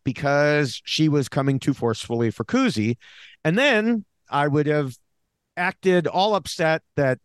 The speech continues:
you know, the real traitors think I'm so stupid that would, I would do something so obvious. And so that was my prediction coming into it. And as it turns out, that's a pretty good prediction.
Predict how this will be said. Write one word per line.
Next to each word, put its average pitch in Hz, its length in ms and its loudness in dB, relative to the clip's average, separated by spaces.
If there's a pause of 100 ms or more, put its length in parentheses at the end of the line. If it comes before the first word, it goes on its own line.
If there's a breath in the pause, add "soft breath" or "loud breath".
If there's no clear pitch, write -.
(140)
you 131 160 0
know, 120 160 0
the 117 100 0
real 190 240 2
traitors 160 460 -2
think 165 200 -4
I'm 131 160 -2
so 202 200 0
stupid 151 720 2
that 123 120 -4
would, 120 140 -2
I 135 160 2
would 127 140 0
do 147 140 2
something 131 480 -2
so 123 240 0
obvious. - 580 -8 (1400)
And 147 800 -2
so - 160 -6
that 202 160 2
was 196 140 0
my 180 180 2
prediction 143 640 -2
coming 139 260 -6
into 101 340 -8
it. - 120 -14 (1000)
And 165 380 -2
as 156 200 0
it 156 140 0 (100)
turns 131 260 -4
out, 123 160 0
that's 120 180 -2
a 104 40 -8
pretty 98 180 -6
good 95 160 -6
prediction. - 420 -12